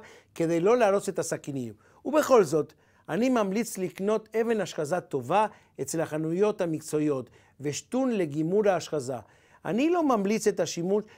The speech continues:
של כל מיני מכשירים להשחזה עם סכיני גלגלת. הפעולה הבסיסית של ההשחזה מתבצעת בזווית של ארבעים וחמש מעלות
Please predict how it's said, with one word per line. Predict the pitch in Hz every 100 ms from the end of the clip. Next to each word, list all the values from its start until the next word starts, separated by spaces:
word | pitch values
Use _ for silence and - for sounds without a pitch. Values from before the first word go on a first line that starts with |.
| -
של | -
כל | 170 - 247
מיני | 220 214 214
מכשירים | 202 156 - 170 208 196
להשחזה | 170 - 151 147 202
עם | 196 170
סכיני | 151 147 - 165 156
גלגלת. | 147 131 127 110 104 - _ _ _ _ _ _ _ -
הפעולה | 131 - 147 147 214 247
הבסיסית | 180 175 - 214
של | - 170
ההשחזה | 151 147 131 202
מתבצעת | 214 170 151 139 147 - 214 214
בזווית | 156 131 131 147 202
של | 185
ארבעים | 160 135 160 196
וחמש | 170 147 165 175
מעלות | 160 143 165 208